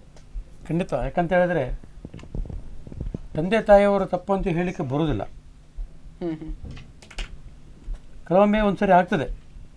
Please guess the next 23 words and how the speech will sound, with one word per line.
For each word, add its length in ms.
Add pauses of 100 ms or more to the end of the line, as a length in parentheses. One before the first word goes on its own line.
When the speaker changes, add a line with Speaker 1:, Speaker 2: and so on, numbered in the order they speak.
(880)
Speaker 1:
ಅದು 180
ಆಗದೇ 280
ಇರ್ಬೋದು. 260
ಯಾಕಂತ 260
ಹೇಳಿದ್ರೆ 360
ಈಗ 120
ಮಕ್-, 360
ಈಗಿನ 260
ಮಕ್ಕಳಿಗೆ 680 (1000)
ನಾವು 640 (360)
ಈಗ 180 (160)
ಸಣ್ಣ 240
ಮಕ್ಕಳು 340
ಬೇಕಾದ್ರೆ 360
ಆಗಲಿ, 280 (580)
ಅವರು 200
ಮಾತನಾಡುವಾಗ 640
ಅವರಿಗೆ 280
ಒಳ್ಳೆ 240
ರೀತಿಯಲ್ಲೇ 340
ಮಾತಾಡೋದು 400
ಮಾತ್ರ 260
ಈಗ. 160